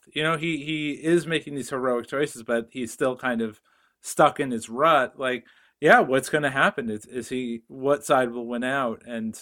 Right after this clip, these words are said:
it, it, I think that's more realistic, too. Like, we all kind of fall into our, our ruts sometimes, even if we do something amazing. You know, like, I could do something really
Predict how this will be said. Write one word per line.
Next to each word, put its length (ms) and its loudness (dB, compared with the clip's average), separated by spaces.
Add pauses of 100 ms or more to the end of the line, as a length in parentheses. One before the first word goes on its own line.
(140)
it, 160 -8
it, 180 -2
I 80 6
think 220 0
that's 220 2
more 200 2
realistic, 680 0
too. 240 2
Like, 280 -6 (400)
we 140 2
all 160 8
kind 260 4
of 120 2
fall 380 6
into 320 -4
our, 340 0
our 160 -4
ruts 360 -4
sometimes, 540 -6
even 200 -4
if 120 -12
we 100 -6
do 140 -4
something 320 -6
amazing. 760 -6 (420)
You 80 -8
know, 140 2
like, 180 0
I 100 6
could 120 0
do 100 2
something 280 -4
really 260 2